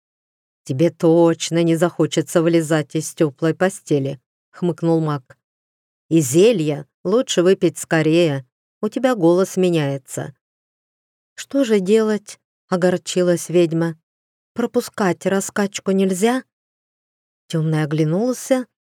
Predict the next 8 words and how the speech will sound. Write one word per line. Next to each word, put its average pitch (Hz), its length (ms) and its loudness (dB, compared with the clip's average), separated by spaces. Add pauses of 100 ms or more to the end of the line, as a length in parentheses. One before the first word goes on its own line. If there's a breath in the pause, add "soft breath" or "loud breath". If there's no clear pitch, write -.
(200)
и 165 160 -2
предложил: 214 840 -2 (460)
«Пойдем 165 460 2
на 196 80 2
площадку 160 760 -2
для 165 240 2
выгула 180 360 4
фамильяров. 196 840 0